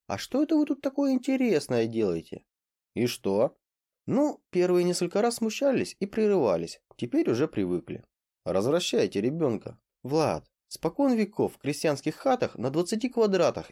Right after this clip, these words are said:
единственной комнаты обитали два, а то и три поколения, да ещё домашняя живность. И что-то мне подсказывает,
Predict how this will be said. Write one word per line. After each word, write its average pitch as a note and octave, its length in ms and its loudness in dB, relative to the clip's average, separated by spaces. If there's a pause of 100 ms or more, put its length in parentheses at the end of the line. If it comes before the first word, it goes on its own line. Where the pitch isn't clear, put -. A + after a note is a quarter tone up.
единственной C#3+ 500 -2
комнаты A#3+ 440 0
обитали A#2+ 440 0
два, A2 360 2
а - 180 -2
то A#3 160 -2
и A3 60 0
три F3+ 240 -2
поколения, A#2 680 0 (320)
да G2 120 -4
ещё B2 180 0
домашняя B2+ 480 -2
живность. G2 480 -6 (320)
И - 60 -14
что-то - 340 -2
мне C3+ 140 0
подсказывает, G#2+ 680 -2